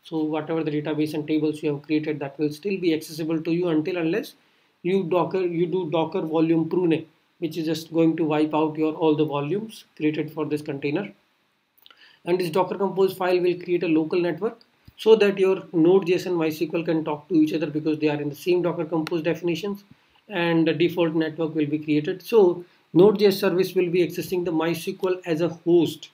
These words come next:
We are not going to access MySQL from local host colon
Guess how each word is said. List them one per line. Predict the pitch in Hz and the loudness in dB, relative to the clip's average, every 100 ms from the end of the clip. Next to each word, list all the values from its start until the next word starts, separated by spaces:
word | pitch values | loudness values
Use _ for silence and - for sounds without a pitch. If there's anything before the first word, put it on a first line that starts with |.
| _ | _
We | 170 | 0
are | 170 | 2
not | 185 | 2
going | 180 180 | 2 0
to | 175 | 2
access | 170 156 180 156 - _ _ - | -2 0 -2 -4 -8 _ _ -4
MySQL | 175 165 175 151 175 | -2 0 -2 -2 -2
from | 180 165 151 | 0 0 2
local | 156 175 156 | 0 0 -2
host | 156 160 165 - | -2 -4 -6 -6
colon | 156 156 151 151 | 0 2 2 0